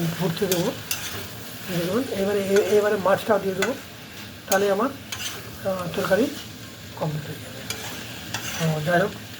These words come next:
মোটামুটি আমি যতটুকু জানি, আহ, সেই রান্নাটা আমি দেখালাম। তো এইভাবে আমাদের যারা বাইরে থাকেন বেটা ছেলে বা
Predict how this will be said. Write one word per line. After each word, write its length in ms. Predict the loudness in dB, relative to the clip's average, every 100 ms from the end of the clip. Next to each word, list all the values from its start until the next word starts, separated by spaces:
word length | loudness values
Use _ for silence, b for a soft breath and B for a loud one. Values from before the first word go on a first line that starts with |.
| -12 -10 -4
মোটামুটি 340 | 0 2 4
আমি 220 | 2 4 4
যতটুকু 440 | 4 2 2 4
জানি, 260 | 6 6 6
আহ, 1120 | 4 0 -10 -12 -12 -12 -12 -8 -2 2 2 2
সেই 120 | 2
রান্নাটা 300 | 4 4 6
আমি 100 | 6
দেখালাম। 460 | 4 4 4 4 2 -2 -6 -8 -8 -10 -10 -4
তো 60 | 2
এইভাবে 540 | 4 6 4 4 2 0 2
আমাদের 320 | 2 4 2
যারা 320 | 4 4 2 0 -4 -4 -4 -4 -4 -6 -6 -8 -10 -12 -12 -14 -14 -14 -12 -10 -10 -8 -6 -4 0
বাইরে 260 | 2 4 2
থাকেন 240 | 0 -2 0
বেটা 200 | 2 4
ছেলে 400 | 2 2 0 2
বা 220 | 0 -2